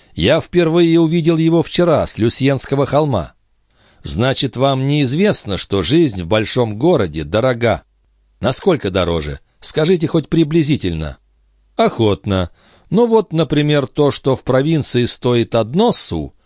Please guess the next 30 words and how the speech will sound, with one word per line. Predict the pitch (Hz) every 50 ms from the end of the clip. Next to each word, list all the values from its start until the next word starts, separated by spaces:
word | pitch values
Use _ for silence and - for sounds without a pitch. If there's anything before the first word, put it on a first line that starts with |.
| _ _
в | - - -
Париже | - 98 98 110 180 233 233 165 160 202 208
стоит | 190 - - - - 160 175 185 185 180 165 - _ _
три». | - 170 190 208 175 107 73 - _ _ _ _ _ _ _ _ _ _ _ _ _
«Ну | - 92 98
что | 92 - - 139 147 160
ж», | 143 - - _ _ _ _ _ -
заметил | - 85 98 98 98 92 - 98 92
Жильбер, | 80 92 92 87 82 90 87 80 - - - _ _ _ - -
«если | - 123 156 147 - - 135
у | 139
меня | 131 131 123 123 127 123
будет | 107 117 120 110 107 - _
пристанище, | - 107 107 - - - 175 180 170 113 95 85 - - 90 87
где | 78 82 87 98
я | 98 98 95
смогу | - - 101 98 98 90 95 95 95
отдохнуть | 92 82 90 101 92 - - 101 95 -
после | - - 95 - - 98 95
работы, | 90 92 85 78 92 90 82 - 85 78 - - - - - - - -
то | - 113 131
на | 131 131 127
жизнь | 107 160 196 202 147 135 143
мне | 147 156 156
хватит | - - 98 143 160 160 - 156 143 - -
примерно | - 95 104 110 127 143 151 147 139 139 139
шести | - - 120 110 - - - 139 143 147
су | - - - 143 143
в | 131 107
день». | 104 113 151 151 110 139 -